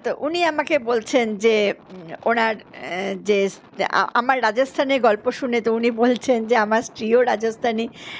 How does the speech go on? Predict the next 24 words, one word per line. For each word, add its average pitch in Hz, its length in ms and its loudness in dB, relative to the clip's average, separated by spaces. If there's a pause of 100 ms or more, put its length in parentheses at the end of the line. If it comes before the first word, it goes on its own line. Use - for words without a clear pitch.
(220)
তো 220 300 -6
ও 226 100 0
তো 285 200 -2
মায়কে 247 420 -2
যেতেই 233 340 2
চায় 262 260 2
না, 277 220 2 (600)
ও 233 240 2
এই 233 220 2
পরিবারে, 233 760 2 (220)
মানে 190 480 -8
ওর 202 300 2
রাজস্থান 226 400 2
যেতেই 233 280 2
চায় 294 240 2
না, 359 140 2
ওর 269 160 6
এখানেই 247 380 2
এত 226 220 2
ভালো 220 260 2
লেগে 233 200 2
গেছে, 277 360 0 (500)
ও 214 320 -2 (100)
পরিবার 240 360 2